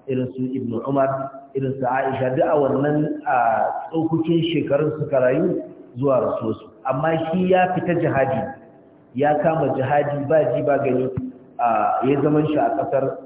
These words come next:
wato, a, a Sham, ya rasu a wannan shekara. Allah Ubangiji ya ƙara masa yadda, Allah kuma ya ƙara masa shi da sauran sahabban Manzo Allah sallallahu alaihi wasallama, wato, falala da ɗaukaka. Abu na ɗaya kenan.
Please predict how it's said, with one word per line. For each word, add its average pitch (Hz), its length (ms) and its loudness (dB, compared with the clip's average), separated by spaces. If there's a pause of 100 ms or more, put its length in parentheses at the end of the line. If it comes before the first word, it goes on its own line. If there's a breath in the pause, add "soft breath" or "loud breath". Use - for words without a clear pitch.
(280)
wato, 113 680 0 (100)
a, 120 100 0 (520)
a 107 300 0 (100)
Sham, 139 440 0 (220)
ya 139 140 2
rasu 135 220 0
a 113 100 0
wannan 120 240 0
shekara. - 400 -2
Allah 120 200 0
Ubangiji 117 360 -2
ya 113 60 0
ƙara 120 300 0
masa 117 240 -4
yadda, 127 300 2 (560)
Allah 113 260 0
kuma 113 280 0
ya 104 200 0
ƙara 127 280 2
masa - 160 -2 (100)
shi 127 80 -4
da 120 140 -2
sauran 123 280 0
sahabban 113 280 -2
Manzo 113 200 -2
Allah 117 200 0
sallallahu 113 280 -2
alaihi 110 160 -2
wasallama, 113 440 -4 (400)
wato, 104 400 -4
falala 117 360 2 (440)
da 113 60 -4
ɗaukaka. 101 480 -4 (1300)
Abu 117 180 -2
na 131 100 -2
ɗaya 131 280 0
kenan. 90 220 -4